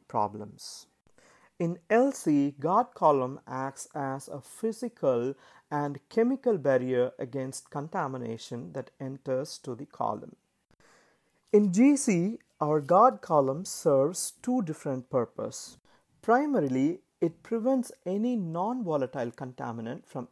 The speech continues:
entering into the analytical column. It also acts as a sacrificial column because G C customers are used to trimming the column quite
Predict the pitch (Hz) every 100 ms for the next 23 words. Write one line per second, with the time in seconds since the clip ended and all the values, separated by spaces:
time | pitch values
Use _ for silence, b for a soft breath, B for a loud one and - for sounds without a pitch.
0 | - 139 139 143 139 - 127 123 127 139
1 | 170 - - 120 123 113 113 - 113 _
2 | - 107 - - _ _ b b b b
3 | 190 214 254 277 302 - 160 170 - -
4 | 143 170 - 127 139 - 196 180 - 139
5 | - - 135 139 214 240 151 147 147 127
6 | 143 - 143 127 - 233 240 220 - 135
7 | - 131 117 123 - B B B 143 143
8 | 151 202 247 - 165 - - 220 220 220
9 | 190 139 - 151 127 120 113 160 - 147